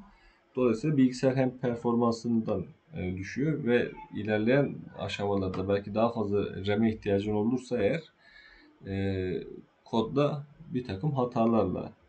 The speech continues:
karşılaşacaksın. Belki kod çözümleme yapamayacaktır. O nedenle burası önemli. Değişkenin boyutunu tanımlarken, yani bu aynı zamanda vektörün boyutu, buradaki şeyi anladınız diye düşünüyorum. Mesela T on bir dediğim zaman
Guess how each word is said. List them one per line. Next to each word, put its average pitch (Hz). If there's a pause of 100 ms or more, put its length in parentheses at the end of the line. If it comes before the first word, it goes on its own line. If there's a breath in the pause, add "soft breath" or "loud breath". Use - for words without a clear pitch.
(220)
karşılaşacaksın. 95
Belki 107
kod 113
çözümleme 101
yapamayacaktır. 98
O 160
nedenle 127 (340 loud breath)
burası 131
önemli. 117 (640 soft breath)
Değişkenin 123
boyutunu 120 (300)
tanımlarken, 110
yani 95
bu 110
aynı 98
zamanda 98
vektörün 110
boyutu, 123
buradaki 104
şeyi 107
anladınız 113
diye 87
düşünüyorum. 90
Mesela 92
T 110
on 123
bir 101
dediğim 104
zaman 127